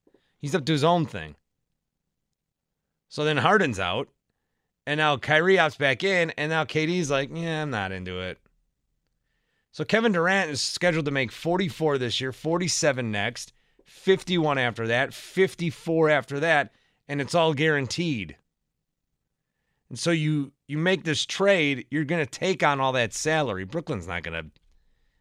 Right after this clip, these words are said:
help you pay any of that. You're gonna take on all that salary, but then you're gonna have to give up assets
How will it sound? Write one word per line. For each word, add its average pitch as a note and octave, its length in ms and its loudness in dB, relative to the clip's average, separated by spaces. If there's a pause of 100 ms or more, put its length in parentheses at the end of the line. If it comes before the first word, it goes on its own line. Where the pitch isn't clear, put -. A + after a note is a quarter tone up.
(160)
help F#2+ 180 -8
you G2+ 80 -10
pay G2 260 -6
any F2+ 200 -8
of F2 80 -8
that. A2+ 180 -4
You're C#3 100 -8
gonna C3 140 -4
take D#3 260 -4
on D3 140 0
all B2+ 120 0
that G#2+ 160 -4
salary, D3+ 600 -2 (420)
but B2+ 120 -8
then D#3+ 140 0
you're E3 120 0
gonna E3 180 -2
have D3 220 0
to C#3 80 -6
give D3 240 2
up C3+ 240 0
assets C#3+ 720 0